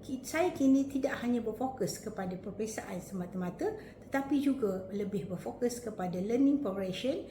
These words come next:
ah, sokongan emosi murid dan juga keberkesanan pedagogi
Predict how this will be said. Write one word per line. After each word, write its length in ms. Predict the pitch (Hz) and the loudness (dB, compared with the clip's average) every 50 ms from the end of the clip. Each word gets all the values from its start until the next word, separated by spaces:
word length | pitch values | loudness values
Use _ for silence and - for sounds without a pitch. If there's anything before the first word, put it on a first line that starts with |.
| - - - - - - 180 | -12 -16 -16 -14 -10 -6 -4
ah, 240 | 180 175 175 175 | -4 -4 -4 -4
sokongan 560 | 175 - - 269 277 - 302 294 277 247 233 - | -4 -2 -2 -2 0 2 4 4 4 4 2 0
emosi 640 | 202 196 196 190 185 - - 214 220 240 294 - - - - - - - - | -2 -2 -2 -2 -4 -6 -6 -4 -2 -2 -2 -2 -4 -10 -14 -16 -12 -6 -4
murid 400 | 214 208 208 208 208 208 - - | 0 2 4 4 2 2 0 -4
dan 160 | 208 233 226 | -4 -2 0
juga 320 | - 294 - 247 190 - | 0 2 4 4 2 2
keberkesanan 880 | - 208 180 185 180 - 220 208 - 247 240 233 208 180 180 190 - - | 0 -2 -2 -2 -2 -2 -2 -4 -2 -2 -2 0 0 -2 -2 -4 -2 -2
pedagogi 640 | 339 - 277 233 214 185 185 170 175 180 180 180 | 0 0 2 2 2 0 -2 -2 -2 -2 -4 -4